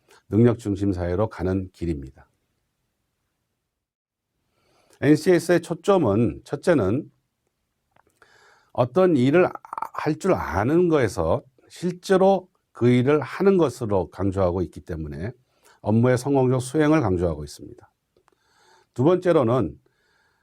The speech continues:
관찰 가능한 행동을 강조하고 있는데, 그 이유는 지식보다는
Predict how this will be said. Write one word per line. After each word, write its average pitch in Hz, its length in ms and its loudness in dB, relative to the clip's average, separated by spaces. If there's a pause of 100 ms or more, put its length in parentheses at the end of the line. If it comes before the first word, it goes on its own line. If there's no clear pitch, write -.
(760)
관찰 170 600 -2
가능한 131 500 -2
행동을 170 520 0
강조하고 92 520 -4
있는데, 78 420 -12
그 135 160 0
이유는 95 580 2 (760)
지식보다는 135 1040 0